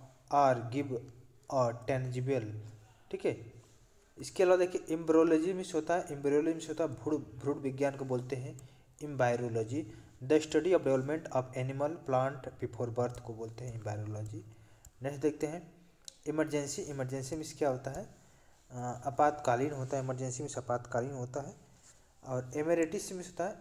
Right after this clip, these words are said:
एमेरिटस मीन्स होता है अवकाश प्राप्त। One who is honorably discharged from service को बोलते हैं एमेरिटस।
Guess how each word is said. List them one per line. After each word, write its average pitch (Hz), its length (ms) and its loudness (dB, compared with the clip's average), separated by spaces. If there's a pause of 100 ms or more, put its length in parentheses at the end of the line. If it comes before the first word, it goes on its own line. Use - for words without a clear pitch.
(120)
एमेरिटस 131 480 0
मीन्स 147 160 -10
होता 135 140 -2
है 139 140 0
अवकाश 123 520 0 (100)
प्राप्त। 104 400 -4 (680)
One 165 140 6
who 160 180 0
is 175 80 -10 (1000)
honorably 151 520 2 (640)
discharged 143 640 2
from 127 260 0
service 131 260 0
को 127 100 -8
बोलते 117 280 -2
हैं 123 120 -8
एमेरिटस। 117 560 -2